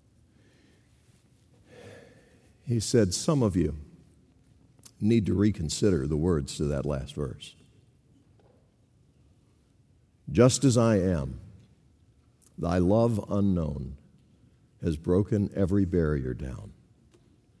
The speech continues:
Now to be thine, yea, thine alone. Just as I am, I come, I come.'" If God's love has broken down every barrier,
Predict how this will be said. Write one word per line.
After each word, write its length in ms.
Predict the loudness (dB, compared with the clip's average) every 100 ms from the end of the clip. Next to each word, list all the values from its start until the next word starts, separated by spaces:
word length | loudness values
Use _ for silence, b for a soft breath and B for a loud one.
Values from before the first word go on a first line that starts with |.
| b b b -2
Now 400 | 2 4 4 2
to 140 | 0
be 180 | 0 2
thine, 560 | 2 0 0 -2 -4 -6 -6
yea, 240 | -4 -2
thine 360 | -2 -2 -2 -2
alone. 500 | -2 -4 -6 -10 -16 -20 _ _ _ b b b -6
Just 340 | -4 -4 -4
as 140 | -4
I 180 | -2 -4
am, 320 | -4 -8 -12 -16 -20 _ _ _ _ _ _ _ _ -12
I 120 | -10
come, 360 | -8 -10 -12 -16 _ _ _ _ _ _ _ _ _ -20 -20
I 60 | -16
come.'" 320 | -14 -14 -16 _ _ _ _ _ _ _ _ -20 B B B B B B _ _ _ _ _ _ _ _ _
If 160 | -10 -2
God's 340 | 2 2 2
love 440 | 2 2 2 -2 -2
has 180 | -4 0
broken 480 | 2 2 2 -2
down 340 | -2 -2 -4 -6
every 320 | -6 -2 -2
barrier, 600 | 0 -2 -4 -8 -10 -14